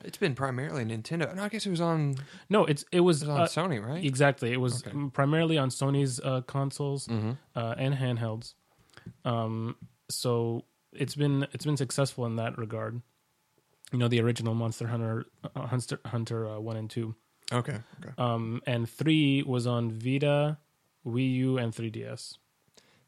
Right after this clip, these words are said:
Speaker 1: Man, I probably should get on Vita. It probably would look better.
Speaker 2: Oh, sure, surely. And I mean the twin sticks.
Speaker 1: Right,
Speaker 2: Yeah,
Speaker 1: right. Oh,
Speaker 2: yeah.
Speaker 1: man. And then, was it, uh, Vita? What, what, what consoles did you say? Vita, three D S?
Speaker 2: And,
Speaker 1: Wii U?
Speaker 2: and Wii U for,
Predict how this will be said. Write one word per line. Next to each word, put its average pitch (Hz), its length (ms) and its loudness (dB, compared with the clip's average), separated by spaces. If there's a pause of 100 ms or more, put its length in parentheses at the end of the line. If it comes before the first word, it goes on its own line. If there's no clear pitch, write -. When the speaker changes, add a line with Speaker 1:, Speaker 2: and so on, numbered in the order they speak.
Speaker 1:
Man, 123 380 -8 (640)
I - 80 -20
probably 131 240 -14
should 101 140 -12
get 104 80 -10
on 107 220 -10
Vita. 110 240 -8
It 101 80 -16
probably 110 240 -12
would 110 100 -14
look 120 180 -14
better. - 320 -16 (340)
Speaker 2:
Oh, 143 140 0
sure, 127 340 0
surely. 117 420 0
And 139 100 0
I 143 40 4
mean 147 140 4
the 131 60 2
twin 123 240 -2
sticks. - 500 -6
Speaker 1:
Right, 107 480 2
Speaker 2:
Yeah, 120 160 2
Speaker 1:
right. 104 300 -2
Oh, 120 240 -8
Speaker 2:
yeah. 110 160 -2
Speaker 1:
man. 107 300 -8
And 120 120 -4
then, 123 200 0 (440)
was 127 200 0
it, 139 180 -4
uh, 120 360 -2
Vita? 135 440 -4
What, 127 240 -4
what, 127 220 -4
what 123 120 -6
consoles 151 300 -8
did - 60 -14
you 160 40 -10
say? 165 180 -10
Vita, 147 360 -8
three 147 140 -8
D 147 100 -8
S? 151 320 -12 (160)
Speaker 2:
And, 123 320 4
Speaker 1:
Wii 120 120 2
U? 113 80 0
Speaker 2:
and 127 140 2
Wii 123 140 2
U 110 160 -2
for, 131 260 2